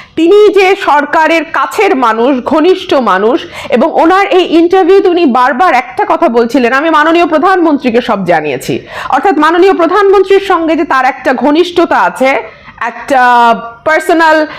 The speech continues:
আহ, কথা বলবার মতন ভালো স্পেস আছে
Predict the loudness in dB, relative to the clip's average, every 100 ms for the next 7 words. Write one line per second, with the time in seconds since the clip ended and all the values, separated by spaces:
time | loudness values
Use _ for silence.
0 | -12 -2 0 0 0 -2 0 0 0 0
1 | 2 0 2 -2 0 0 0 -2 -2 0
2 | 0 -2 -10 -4 0 2 2 -2 -2 -2
3 | -2 -6